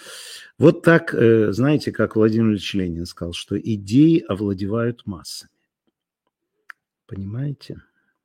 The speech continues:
И это очень важно. П-, почему? Тут есть один момент. Они вот говорят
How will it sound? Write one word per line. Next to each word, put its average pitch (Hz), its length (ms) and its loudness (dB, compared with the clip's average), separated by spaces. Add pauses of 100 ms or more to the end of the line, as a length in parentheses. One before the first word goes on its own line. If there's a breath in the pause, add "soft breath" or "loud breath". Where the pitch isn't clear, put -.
(1600)
И 120 120 6
это 123 220 6
очень 139 320 4
важно. 107 540 0
П-, - 240 -10
почему? 110 540 -4
Тут 165 300 -2
есть 123 520 -2
один 110 380 -2
момент. 101 560 -4
Они 101 200 0
вот 127 160 0
говорят 110 560 0